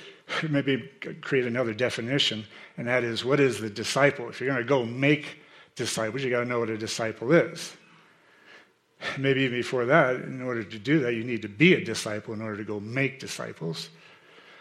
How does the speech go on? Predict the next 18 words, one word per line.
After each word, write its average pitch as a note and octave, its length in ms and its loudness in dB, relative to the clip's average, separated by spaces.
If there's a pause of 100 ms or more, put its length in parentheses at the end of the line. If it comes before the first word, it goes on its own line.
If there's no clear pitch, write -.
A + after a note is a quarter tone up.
But D#3 100 6
a D#3 60 8
disciple A3 480 8
is D3 80 6
simply, C3+ 520 4 (520)
in C#3 100 -2
the A#2+ 80 -2
simplest - 1080 0 (680)
terminology, B2 720 2
is A#2 160 0
one C3+ 260 4
who D3+ 180 6
is C3+ 100 2
a C3+ 80 2
student. A#2+ 600 2 (1000)
He's G3 140 0
a G3 40 8
learner. G3 420 4